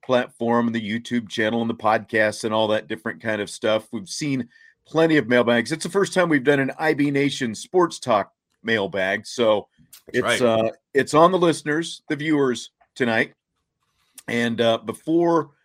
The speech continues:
Speaker 1: we get started, where did it go? There's a question that I need to
Speaker 2: Oh.
Speaker 1: ask Vince. Where
Speaker 2: Right
Speaker 1: did
Speaker 2: off
Speaker 1: it
Speaker 2: the top.
Speaker 1: Where did it go? Where did it go? Oh, here it is. Here it is.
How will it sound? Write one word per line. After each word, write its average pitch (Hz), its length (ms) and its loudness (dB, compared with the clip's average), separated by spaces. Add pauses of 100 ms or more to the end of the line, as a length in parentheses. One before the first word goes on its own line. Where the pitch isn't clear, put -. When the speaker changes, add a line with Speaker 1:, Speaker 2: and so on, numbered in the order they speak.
(280)
Speaker 1:
we 131 140 0
get 127 200 0
started, 123 560 -2 (100)
where 151 180 -8
did 135 140 -2
it 110 200 -8
go? 120 200 2
There's 104 220 -4
a 107 40 -18
question 143 500 -8
that 117 120 -4
I 117 120 -4
need 120 500 -4 (200)
to 104 140 -8
Speaker 2:
Oh. 98 60 -8
Speaker 1:
ask 107 480 -6 (840)
Vince. 101 1200 -8
Where 113 140 -6
Speaker 2:
Right 98 40 -2
Speaker 1:
did 101 80 -2
Speaker 2:
off 110 80 -4
Speaker 1:
it 113 120 -6
Speaker 2:
the - 220 -16
top. 117 440 -2 (580)
Speaker 1:
Where 220 160 -14
did 247 120 -14
it 247 40 -20 (100)
go? 202 520 -14
Where 113 180 -16
did 117 120 -16
it - 140 -18
go? - 120 -10
Oh, 180 120 6
here 190 180 8
it 131 80 2
is. 110 400 -4 (260)
Here 127 180 -4
it 98 80 -4
is. 90 360 -10